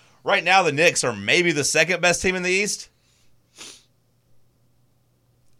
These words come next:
I don't know who in the East is better than them outside of Boston. Like, when you look at Embiid's injury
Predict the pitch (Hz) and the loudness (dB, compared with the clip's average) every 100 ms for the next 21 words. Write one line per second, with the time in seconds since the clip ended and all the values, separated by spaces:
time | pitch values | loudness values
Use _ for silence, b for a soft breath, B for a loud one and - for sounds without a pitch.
0 | - 160 160 160 160 156 147 151 151 135 | 2 2 4 2 4 2 0 -2 -2 -4
1 | 110 139 151 139 127 135 135 131 123 139 | -2 0 2 0 -2 0 0 0 -2 0
2 | 131 104 95 131 135 - 107 101 104 104 | 0 0 2 4 4 2 -8 -2 -4 -4
3 | 110 110 131 127 113 101 127 110 135 151 | -6 -6 -4 -2 -4 -2 -2 0 0 0
4 | 147 151 147 | 0 0 -2